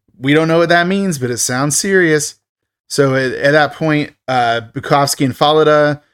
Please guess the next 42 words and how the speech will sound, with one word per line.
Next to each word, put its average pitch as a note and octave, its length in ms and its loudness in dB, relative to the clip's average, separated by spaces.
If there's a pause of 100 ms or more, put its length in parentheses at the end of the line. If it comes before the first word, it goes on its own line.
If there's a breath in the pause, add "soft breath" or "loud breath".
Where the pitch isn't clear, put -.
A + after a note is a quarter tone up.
(160 soft breath)
are A#2 140 -4
showing C3+ 440 0
Kane C#3 540 -2
the, B2 200 -4
uh, A2+ 100 -4
desiccated C3+ 640 -2
remains C#3 480 0
of B2 120 0
what B2 140 -2
was B2+ 180 -6
once B2+ 220 -4
the C#3 120 -10
sweaty C3+ 340 -2
soldier. A#2 600 -4 (640 soft breath)
You C3+ 120 -2
know, A#2 160 -4
Kane F3 360 -2
is D3+ 160 -2
questioning C#3 560 -2
how B2+ 280 -2
the A#2 340 -6
girl C3 220 0
was B2 120 -4
able B2+ 160 -2
to B2 60 -4
overpower A#2+ 600 -4
Bukowski, A#2+ 720 -6
you B2+ 100 -6
know, A#2 180 -8
being A#2 240 -10
that A2 160 -12 (400)
to B2 120 -8
him, C3+ 300 -4
she B2+ 220 -6
appears C3 540 -6
to C3 80 -8
be B2 200 -4
just A#2+ 280 -6
like A#2 220 -6
a, G#2+ 200 -8 (340)
you G#2 100 -14
know, G#2 240 -14